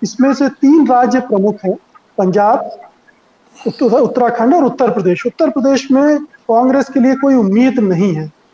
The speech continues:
लेकिन उत्तराखंड और पंजाब अगर कांग्रेस जीतती है, तो भी क्या राहुल गांधी के लिए ये एक,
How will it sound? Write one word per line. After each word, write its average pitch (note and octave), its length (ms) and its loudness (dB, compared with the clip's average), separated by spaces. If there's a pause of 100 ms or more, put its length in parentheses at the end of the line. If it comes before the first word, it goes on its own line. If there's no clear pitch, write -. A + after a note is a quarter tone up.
(140)
लेकिन A#3+ 280 2
उत्तराखंड C#4+ 560 0
और C4 140 -2
पंजाब A3+ 460 2
अगर B3 240 0 (460)
कांग्रेस A#3 340 0
जीतती A3+ 340 0
है, B3 260 0
तो A3 140 2
भी C4+ 140 0
क्या C4+ 200 2
राहुल A#3+ 300 0
गांधी A3+ 300 2
के C4 140 0
लिए A#3+ 340 2 (480)
ये A#3 220 2
एक, A#3 280 -2